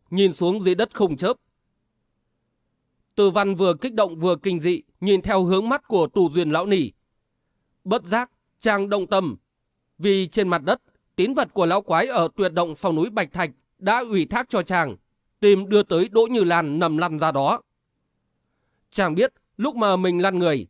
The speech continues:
đã đánh rớt tín vật ra. Chàng tự hỏi,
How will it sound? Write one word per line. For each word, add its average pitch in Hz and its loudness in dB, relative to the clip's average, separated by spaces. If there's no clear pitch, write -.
đã 208 -2
đánh 180 -4
rớt 226 -2
tín 180 -2
vật 202 -2
ra. 143 0
Chàng 160 0
tự 185 -2
hỏi, 151 0